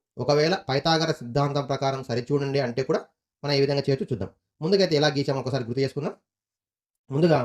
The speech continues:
ఆరు సెంటీమీటర్ల వ్యాసార్థంతో ఒక వృత్తాన్ని గీస్తున్నాం, ఓని కేంద్రంగా చేసుకుని. అలాగే ఓ నుండి పది సెంటీమీటర్ల దూరంలో ఒక బిందువుని గుర్తించి ఓపీని కలుపుతున్నాం రేఖాఖండం చేత. నెక్స్ట్ మూడో స్టెప్‌లో ఓపీ రేఖాఖండానికి లంబ సమద్వికరణ రేఖను గీస్తున్నాం. ఈ, ఈ గీ-,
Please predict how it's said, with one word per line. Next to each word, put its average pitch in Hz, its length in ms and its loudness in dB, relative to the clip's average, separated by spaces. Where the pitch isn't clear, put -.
ఆరు 139 220 2
సెంటీమీటర్ల 156 460 0
వ్యాసార్థంతో 135 580 0
ఒక 113 120 -10
వృత్తాన్ని 131 380 -4
గీస్తున్నాం, 139 360 -4
ఓని 135 220 2
కేంద్రంగా 131 400 -2
చేసుకుని. 131 360 -2
అలాగే 147 360 2
ఓ 120 200 0
నుండి 165 240 0
పది 131 160 -2
సెంటీమీటర్ల 143 460 -2
దూరంలో 131 320 -2
ఒక 120 100 -4
బిందువుని 123 300 -2
గుర్తించి 120 420 -2
ఓపీని 135 380 2
కలుపుతున్నాం 127 540 -2
రేఖాఖండం 135 500 0
చేత. 143 200 0
నెక్స్ట్ 156 220 -2
మూడో 147 260 2
స్టెప్‌లో 151 340 0
ఓపీ 143 260 2
రేఖాఖండానికి 139 640 0
లంబ 107 220 -2
సమద్వికరణ 131 540 0
రేఖను 127 260 -4
గీస్తున్నాం. 135 420 -4
ఈ, 143 100 4
ఈ 143 120 0
గీ-, 143 220 0